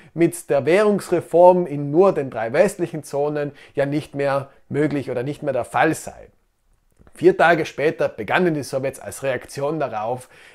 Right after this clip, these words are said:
äh, die Berliner Westsektoren abzuriegeln und jegliche Warenlieferungen dorthin zu unterbinden. Damit wollten die Sowjets einerseits, äh, die Kontrolle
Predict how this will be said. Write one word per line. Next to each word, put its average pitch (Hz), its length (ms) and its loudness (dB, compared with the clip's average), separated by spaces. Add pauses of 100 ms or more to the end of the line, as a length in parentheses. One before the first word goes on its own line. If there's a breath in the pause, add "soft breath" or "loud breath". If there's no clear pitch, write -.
äh, 95 140 -10
die 92 140 -12
Berliner 143 580 2
Westsektoren 127 840 -2
abzuriegeln 156 840 0 (300 soft breath)
und 95 120 -20
jegliche 180 480 4
Warenlieferungen 135 1000 -2 (240 soft breath)
dorthin 151 420 0
zu - 140 -8
unterbinden. 110 720 -12 (360 soft breath)
Damit 226 440 0
wollten 147 320 0
die 120 60 -10
Sowjets 160 440 -6
einerseits, 175 880 -4 (400 soft breath)
äh, 113 220 -4
die 110 140 -12
Kontrolle 170 680 6